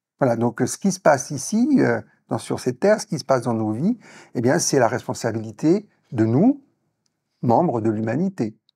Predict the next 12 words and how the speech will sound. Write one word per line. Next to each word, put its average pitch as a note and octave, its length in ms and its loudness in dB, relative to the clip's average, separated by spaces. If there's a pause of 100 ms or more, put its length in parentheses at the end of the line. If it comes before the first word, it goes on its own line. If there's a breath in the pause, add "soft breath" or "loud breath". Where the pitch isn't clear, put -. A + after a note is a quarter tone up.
(1700)
Vous D3 80 -10
voyez, C3 220 0
donc C3+ 200 0
on B2+ 60 -4
a, A#2+ 320 -4
on C3 160 -4
a A#2 100 0
des A#2+ 160 -2
petites - 240 -8
choses B2 220 -2
à - 80 -2
faire, - 400 2